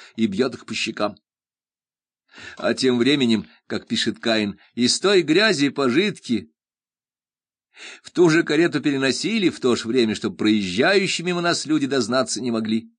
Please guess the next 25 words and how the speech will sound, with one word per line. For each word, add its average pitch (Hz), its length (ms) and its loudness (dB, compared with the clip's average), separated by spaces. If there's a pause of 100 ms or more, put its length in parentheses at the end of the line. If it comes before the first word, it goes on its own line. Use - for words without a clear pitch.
(200)
И 107 160 0
так 208 320 0
без 180 160 2
остатку - 480 0
всё 123 160 -4
забрали, 135 640 -2 (760)
надели 113 320 2
по-прежнему 170 560 0
колесо 151 520 -2 (240)
и - 100 -8
поехали. - 480 -2 (1200)
Наконец, 160 800 -2
во 113 160 2
время 113 300 2
погони 135 440 0
на 101 140 -2
Макарьевской 107 760 -4
ярмарке 98 600 -4 (340)
Ванька 220 420 -2
успел 190 360 -2
закопать 156 480 -4
украденные 107 480 -2
деньги 95 320 -2
в - 100 -10
песок, 196 560 -2